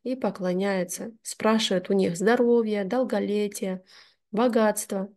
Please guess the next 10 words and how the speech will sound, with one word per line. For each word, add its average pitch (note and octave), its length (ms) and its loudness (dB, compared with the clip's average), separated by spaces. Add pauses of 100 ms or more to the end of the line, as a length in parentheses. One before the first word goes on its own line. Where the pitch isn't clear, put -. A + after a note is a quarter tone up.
(140)
и B3+ 100 -2
так G#3 260 0
далее. F#3+ 420 2 (880)
Есть, D#4 540 2
э, G#3 200 4
некоторые A3+ 580 4
народы, C4 640 2 (100)
которые A#3+ 440 -2
поклоняются G#3+ 800 -4
огню, G#3 600 0